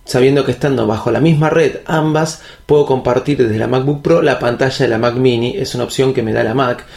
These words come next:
así que no tengo que hacer ningún tipo de configuración. Y como la Mac Mini la uso prácticamente para, como un servidor, para guardar mis fotos, para guardar mis películas, para guardar mis series,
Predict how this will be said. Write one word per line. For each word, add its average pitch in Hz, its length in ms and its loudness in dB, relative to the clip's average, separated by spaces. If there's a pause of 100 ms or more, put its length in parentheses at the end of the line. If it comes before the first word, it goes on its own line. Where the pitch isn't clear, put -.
(180)
así 113 240 -2
que 123 80 2
no 123 80 2
tengo 131 180 4
que 120 60 4
hacer 127 200 0
ningún 139 340 2
tipo 120 200 0
de 107 80 4
configuración. 107 760 -2 (680)
Y 147 280 2
como 180 200 2
la 202 100 2
Mac 247 140 -2
Mini 247 220 4
la 151 120 4
uso 156 260 0
prácticamente 156 680 0
para, 107 920 -2
como 127 240 0
un 143 80 0
servidor, 196 500 2
para 107 160 -2
guardar 104 240 0
mis 113 160 -4
fotos, 151 420 2
para - 180 -6
guardar 101 380 -2
mis 104 340 -4
películas, 165 500 0
para 107 140 -4
guardar 107 220 0
mis 113 160 -2
series, 120 500 0